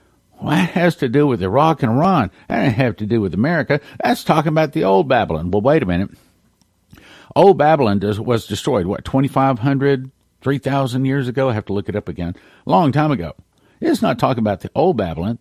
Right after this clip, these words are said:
This is talking about the new Babylon, as in America. Other places in the scriptures, why you gotta compare 'em, also refer to as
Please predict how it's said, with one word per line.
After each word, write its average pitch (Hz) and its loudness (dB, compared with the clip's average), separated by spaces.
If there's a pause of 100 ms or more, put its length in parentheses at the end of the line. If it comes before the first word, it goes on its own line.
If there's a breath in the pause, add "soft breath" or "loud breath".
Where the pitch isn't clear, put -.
This 180 0
is 127 -8
talking 127 -2
about 120 -4
the 131 -2
new 185 0
Babylon, 101 -6 (120)
as 117 -2
in 120 -2 (100)
America. 143 -4 (720 soft breath)
Other 165 0
places 143 0
in 127 -2
the 123 0
scriptures, - -4 (100)
why 101 -4
you 107 -2
gotta 98 0
compare 101 -2
'em, 92 -4 (480 soft breath)
also 143 2
refer 113 0
to 107 0 (120)
as 113 2